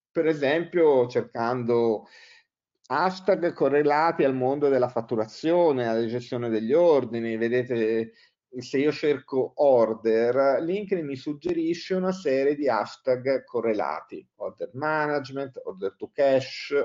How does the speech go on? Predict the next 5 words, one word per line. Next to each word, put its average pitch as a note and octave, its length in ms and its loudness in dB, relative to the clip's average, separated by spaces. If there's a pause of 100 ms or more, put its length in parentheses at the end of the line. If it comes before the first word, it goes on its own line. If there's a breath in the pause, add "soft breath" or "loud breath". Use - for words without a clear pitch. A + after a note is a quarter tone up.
(120)
orders, A#2 800 0
order G2+ 320 -6
online, B2 840 -2
eccetera, - 420 -10
eccetera. - 560 -10